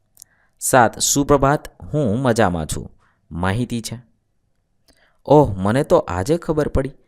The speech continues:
આશ્ચર્ય પ્લસ માહિતી છે. પ્રશ્ન નંબર બાર, આપેલા વાક્યમાં સૂચવ્યા પ્રમાણેની નિશાની કરો.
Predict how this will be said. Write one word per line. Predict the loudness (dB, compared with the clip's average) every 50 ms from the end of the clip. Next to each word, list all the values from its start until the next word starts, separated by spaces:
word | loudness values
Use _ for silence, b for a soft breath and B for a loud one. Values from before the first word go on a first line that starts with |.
| _ _ _ _ _
આશ્ચર્ય | -6 -4 -2 -2 -2 0 0 0 0 0 -4
પ્લસ | -8 -8 _ -2 -2 -2 -2 -4 -10 -18 _ -8
માહિતી | -4 -4 -2 -2 -4 -6 -8 -10 -12
છે. | -12 -12 -14 -14 -16 -20 -20 -20 _ _ _ _ _ _ _ _ _ _ _ _ _ _ _ _ _ _ _ _ _ _ _ _ _ _ _ _ _ _ _ _ _ _ _ _ _ _ 0
પ્રશ્ન | 2 2 2 2 0
નંબર | 4 6 6 6
બાર, | 8 6 6 6 4 2
આપેલા | 0 0 0 0 2 2 2 4 4 2
વાક્યમાં | 2 0 -2 -2 -4 -4 -2 -2 -2 -2
સૂચવ્યા | -2 -2 -2 2 4 4 6 6 4 4
પ્રમાણેની | 4 0 -2 -2 -2 -4 -4 -6 -8 -8
નિશાની | -8 -8 -6 -4 -2 -2 -2 -2 -2
કરો. | 0 0 0 0 -2 -8